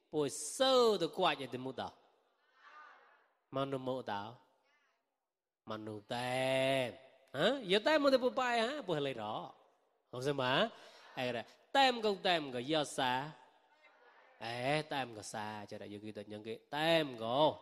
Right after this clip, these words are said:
tại bạc la. Hả? Ai thì chắc cái con lốp hay nếm một tiếng tem ra nè. Tấu xạ tát một tiếng lý. Tem ra, tấu xạ nọc một tiếng tem ra, mười lúc tem, ba lúc tem ra. មើលខ្លះទៅ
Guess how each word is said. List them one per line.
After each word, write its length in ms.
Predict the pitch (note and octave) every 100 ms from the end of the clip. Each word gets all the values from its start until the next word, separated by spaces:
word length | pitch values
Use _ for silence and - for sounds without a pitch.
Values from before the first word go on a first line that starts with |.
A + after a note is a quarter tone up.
| -
tại 80 | G2
bạc 320 | G#2+ F#2 - A2
la. 600 | A2 A#2 A#2+ A#2+ A2+ G#2 - _ -
Hả? 180 | C#3+ A3+ D#4 - - _ - - - -
Ai 120 | C#3+
thì 80 | C#3+
chắc 180 | C4
cái 100 | B3
con 180 | A3+ G#3+
lốp 180 | G#3+ A#3+
hay 180 | A#3+ A#3
nếm 200 | A#3 B3
một 80 | A#3+
tiếng 160 | A#3 G#3+
tem 240 | D4 D4
ra 120 | C#4
nè. 240 | A#3+ B3+ D4 - - _ _ _ _ _ _
Tấu 260 | D3+ F#3 B3
xạ 280 | A#3 C#4 B3
tát 300 | - D#4 A#3+
một 140 | A#3+ A3+
tiếng 120 | A3
lý. 300 | G#3 A#3+ D#4+ - - _ _ _
Tem 240 | C#3 B2 A2
ra, 100 | G2
tấu 200 | C#3 C#3+
xạ 200 | F#3+ E3+
nọc 320 | F3 G3 G3
một 160 | F#3+ F#3
tiếng 120 | F#3
tem 300 | G#3 F#3+ G3
ra, 100 | E3+
mười 220 | F#3+ G3
lúc 120 | F#3
tem, 200 | F#3 F#3
ba 120 | F3+ F3+
lúc 140 | F3+ F3+
tem 260 | F3+ F3+
ra. 120 | E3+ - _ _ _ D#3
មើ 20 | D#3
ល 20 |
ខ្ 20 | D3
លះ 20 |
ទៅ 20 | C#3+